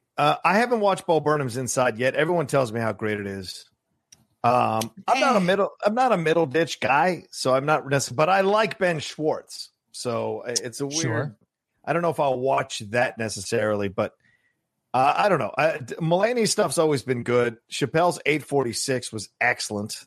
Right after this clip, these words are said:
Speaker 1: That's for sure. Uh, and I was, I was wondering if he was gonna do an addendum to that now that they adjusted the
Speaker 2: Mm-hmm.
Speaker 1: actual time to be in nine minutes and something else, if he was gonna do something like that. Um, but did you like,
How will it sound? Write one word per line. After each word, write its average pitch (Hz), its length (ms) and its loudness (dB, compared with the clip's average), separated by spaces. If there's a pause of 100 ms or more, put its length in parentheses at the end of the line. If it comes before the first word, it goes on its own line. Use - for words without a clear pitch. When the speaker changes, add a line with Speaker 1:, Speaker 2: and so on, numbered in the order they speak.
Speaker 1:
That's 117 200 4
for 101 120 -4
sure. 98 460 -2 (640)
Uh, 107 320 4
and 139 120 2
I 143 100 4
was, 131 240 0 (180)
I 175 100 4
was 190 200 2
wondering 170 360 2
if 107 60 -8
he 131 120 -2
was 110 160 -6
gonna 131 220 2
do 120 360 0
an 117 100 2
addendum 117 580 0
to 175 120 2
that 190 260 0
now 123 340 2
that 110 140 -4
they 123 140 4
adjusted 110 480 0
the 92 100 2
Speaker 2:
Mm-hmm. 95 100 0
Speaker 1:
actual 117 460 -2
time 131 260 2
to 120 60 -4
be 123 100 0
in 110 140 -2
nine 110 260 -4
minutes 113 300 -4
and 104 100 -12
something 110 360 -2
else, 113 260 2 (460)
if 85 80 -6
he 101 100 2
was 101 120 0
gonna 107 180 0
do 98 120 -2
something 98 300 0
like 92 220 0
that. 95 260 -2 (580)
Um, 101 360 -2
but 139 180 -2
did 143 160 -6
you 247 120 -2
like, 202 340 0